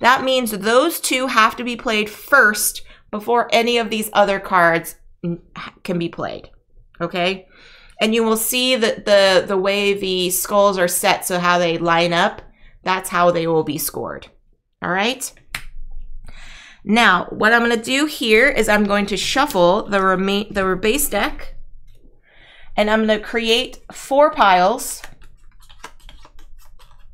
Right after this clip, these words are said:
Hey, Cosmic Ben, welcome in.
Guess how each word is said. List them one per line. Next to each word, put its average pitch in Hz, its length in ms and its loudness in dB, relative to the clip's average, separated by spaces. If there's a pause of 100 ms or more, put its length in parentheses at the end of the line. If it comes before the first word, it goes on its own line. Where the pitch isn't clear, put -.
(1040)
Hey, 339 180 6
Cosmic 254 400 2
Ben, 262 300 2
welcome 196 380 0
in. 247 400 -4